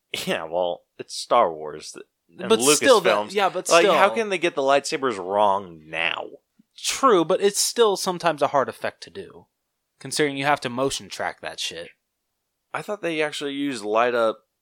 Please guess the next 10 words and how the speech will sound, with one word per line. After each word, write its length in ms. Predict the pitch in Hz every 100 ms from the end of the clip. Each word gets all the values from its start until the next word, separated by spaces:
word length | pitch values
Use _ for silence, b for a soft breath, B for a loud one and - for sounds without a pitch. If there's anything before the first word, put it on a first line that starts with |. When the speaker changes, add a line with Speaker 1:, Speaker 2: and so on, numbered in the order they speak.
| _ _ _ _ _ _ _ b b b
Speaker 2:
No, 340 | 120 139 156 131
uh-uh. 160 | 139
Speaker 1:
sabers 340 | 143 117 90 82
now. 260 | 80 - 127
Speaker 2:
Mm-mm. 180 | 117 _
No, 420 | 127 127 120 104
for 140 | - 120
the 60 |
most 260 | 117 131 -
time 200 | 127